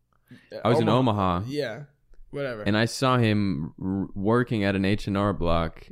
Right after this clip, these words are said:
Speaker 1: and
Speaker 2: <laughs>
Speaker 1: he, and it was actually the only H and R Block in America that's whites only.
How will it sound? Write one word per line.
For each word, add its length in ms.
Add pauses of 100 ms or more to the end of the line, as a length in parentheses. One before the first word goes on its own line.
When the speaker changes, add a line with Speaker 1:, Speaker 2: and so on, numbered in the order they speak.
(120)
Speaker 1:
and 540 (220)
Speaker 2:
<laughs> 220
Speaker 1:
he, 240 (160)
and 340
it 80
was 220
actually 360
the 120
only 360
H 240
and 80
R 120
Block 300
in 80
America 640
that's 260
whites 380
only. 420